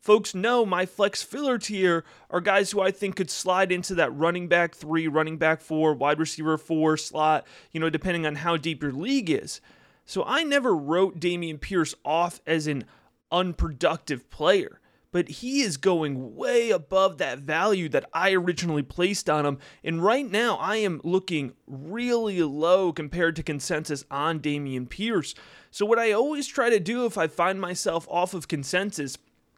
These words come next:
is not necessarily jump right to, "Oh, I'm too low on this guy," or, "Oh, I'm fading this guy too hard. I need to get closer to consensus." I am not worried about consensus. Folks know that. They look at my dynasty rankings, which are just updated, by the way,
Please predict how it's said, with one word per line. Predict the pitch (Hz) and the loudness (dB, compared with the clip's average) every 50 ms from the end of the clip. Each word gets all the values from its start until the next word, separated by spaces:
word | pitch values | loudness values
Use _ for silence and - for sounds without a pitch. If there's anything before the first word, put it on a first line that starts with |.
| _ _ _ _ _ _ - | _ _ _ _ _ _ -6
is | - 214 208 202 | -6 -6 -4 -2
not | 214 220 254 285 285 247 | -2 0 0 -2 -2 0
necessarily | 254 262 247 254 226 - - 208 214 220 220 202 196 185 | 0 0 0 0 -4 -4 -2 0 0 0 0 -2 -2 -6
jump | 151 131 - 185 180 170 - - | -4 0 2 2 2 2 0 0
right | 165 175 165 156 - | 2 2 2 2 0
to, | - - 185 185 175 160 151 - - - - - _ - | -6 -4 0 2 2 2 2 0 -8 -20 -20 -20 _ -4
"Oh, | 175 190 196 185 | -2 0 2 2
I'm | 180 180 175 165 | 0 0 -4 -6
too | - - 202 185 160 | -6 -4 -4 -2 -2
low | 151 151 165 180 175 165 | 2 4 6 6 6 6
on | 156 151 143 147 | 4 0 -2 -2
this | 147 147 143 - | -4 -4 -6 -4
guy," | - 160 147 139 143 | -2 0 0 0 0
or, | 135 127 120 - _ - | 0 -2 -6 -10 _ -4
"Oh, | - 185 196 196 185 175 160 131 - - _ _ | 2 4 4 4 4 2 -2 -4 -8 -16 _ _
I'm | - 165 170 160 | 0 0 0 0
fading | - - 180 190 196 185 180 180 170 | -2 -2 0 0 0 -2 -2 -4 -2
this | 165 160 156 - | -2 -2 -2 -2
guy | - 180 156 160 156 | 0 0 2 2 0
too | 151 - 170 156 147 | -2 -2 -2 -2 -4
hard. | 135 - 170 160 220 254 240 208 175 | -4 -4 -4 -2 2 4 4 4 2
I | 165 | 2
need | 170 175 175 | -4 -6 -6
to | - 175 151 131 - - _ - | -4 -6 -6 -6 -8 -20 _ -4
get | - 185 - - | -2 -2 -2 -4
closer | - - 175 196 202 220 208 - 208 | -12 -6 4 4 4 4 4 0 -2
to | 170 170 | -2 -2
consensus." | - 180 160 - - 208 226 226 220 208 170 - - | -2 -4 -4 -2 0 0 0 0 0 -2 -2 -2 -6
I | - 190 233 277 | -4 -4 -2 -2
am | 311 320 277 254 | 0 -2 -2 0
not | 269 269 226 165 | 0 0 0 2
worried | 170 190 208 220 214 196 | 0 0 0 0 -2 -2
about | 180 202 185 180 | 0 0 0 0
consensus. | - 175 160 - 190 180 175 170 - 131 - | -2 -8 -8 -4 -2 -4 -4 -4 -8 -10 -10
Folks | - - 185 196 190 - - | -6 -2 -2 -2 -2 -2 -4
know | 170 170 175 | -4 -4 -2
that. | 151 151 113 110 | -2 -2 -4 -2
They | 135 143 | -4 -4
look | 143 156 175 - | -2 -4 -4 -4
at | 220 | -2
my | 196 208 196 | -2 -2 -2
dynasty | 175 185 175 175 180 175 - - 185 | 0 0 -2 0 -2 -4 -6 -6 -6
rankings, | 170 170 175 175 - 175 160 131 - | -4 -4 -4 -4 -6 -6 -8 -6 -6
which | 143 - - | -8 -10 -8
are | |
just | 131 143 165 165 - | -4 -4 -4 -4 -2
updated, | - 151 - - - 143 139 131 | -4 -4 -4 -4 -4 -4 -2 -2
by | 127 135 139 | 0 0 0
the | 139 139 | 2 2
way, | 147 147 139 | 2 0 0